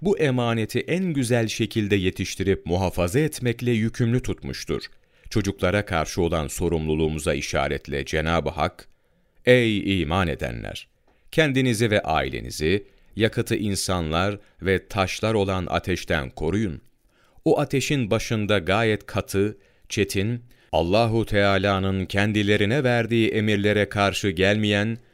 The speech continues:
ve kendilerine emredilen şeyi yapan melekler vardır." buyurarak,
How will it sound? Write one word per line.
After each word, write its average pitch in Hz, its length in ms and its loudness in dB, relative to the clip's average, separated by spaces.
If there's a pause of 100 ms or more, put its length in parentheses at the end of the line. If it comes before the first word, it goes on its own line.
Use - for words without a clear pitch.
(140)
ve 95 160 2
kendilerine 101 680 2
emredilen 127 760 2
şeyi 110 340 2
yapan 101 400 0
melekler 98 680 0
vardır." 80 540 -2
buyurarak, 82 580 0